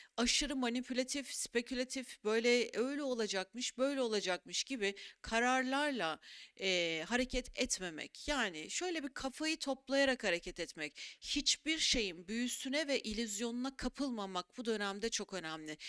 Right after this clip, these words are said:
Bir şey çok pompalanabilir ama aslında arka planda başka bir şey dönüyordur. Bir şey öldü, bitti, oldu, "Oo, yandık, bittik." gibi gösterilebilir. Elinizdeki şeyler alınabilir bu dönemde. Dikkat edin.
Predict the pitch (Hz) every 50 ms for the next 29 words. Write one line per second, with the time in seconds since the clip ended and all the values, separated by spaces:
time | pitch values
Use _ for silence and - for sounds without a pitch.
0 | - - - - - 170 - - 311 311 294 - - 214 - - _ 277 262 247
1 | 226 - 254 226 226 226 220 220 196 226 240 294 294 - - - - - - -
2 | - 262 262 269 254 254 - - 254 247 240 240 247 - 262 - 240 220 220 214
3 | 226 220 220 220 - - 233 196 - - 196 175 175 180 165 165 160 156 - -
4 | - - - - _ - - - - - - - 254 - - 311 302 - - -
5 | 277 302 294 247 277 226 269 - _ - 285 - 247 277 294 302 277 247 311 311
6 | 285 - - 277 320 320 294 294 294 302 294 262 277 285 294 269 269 277 - 269
7 | 269 - - - - - 277 240 254 190 208 247 262 - - - - 302 277 294
8 | 285 294 294 269 294 277 311 302 - - - - - _ _ _ _ _ _ _
9 | - 262 247 240 226 196 190 214 214 - - - 208 202 196 196 190 180 175 175
10 | 180 175 156 170 151 160 160 - - - 202 196 190 175 170 156 156 156 147 -
11 | 151 - - 240 - - - - 226 202 - 160 151 147 -